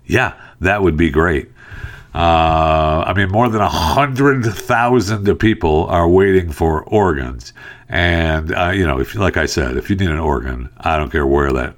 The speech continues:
I don't, I don't care where it came from. Uh, just put it in me. I'm not talking about stealing it from people. Stop it. So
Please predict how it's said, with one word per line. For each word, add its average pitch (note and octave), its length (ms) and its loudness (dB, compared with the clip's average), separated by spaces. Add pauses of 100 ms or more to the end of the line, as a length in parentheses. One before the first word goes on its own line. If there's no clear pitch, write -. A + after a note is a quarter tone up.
(240)
I F2+ 140 0
don't, D2+ 100 0
I D2 240 -4
don't D2 160 -4
care D2 120 -2
where C#2 200 0
it C2 120 -10
came C#2 180 -6
from. B1+ 400 -8 (100)
Uh, B1+ 280 -6
just C2+ 360 -4 (500)
put D2+ 180 2
it C#2 100 2
in C2 160 -2
me. C2 300 -4 (420)
I'm D3+ 160 0
not C#3 180 0
talking G#2 260 0
about F#2 240 0
stealing E2 440 0
it D#2 80 -6
from D2 200 -8
people. D2+ 440 -2
Stop - 580 -4
it. C#2+ 260 -4 (380)
So A2 720 2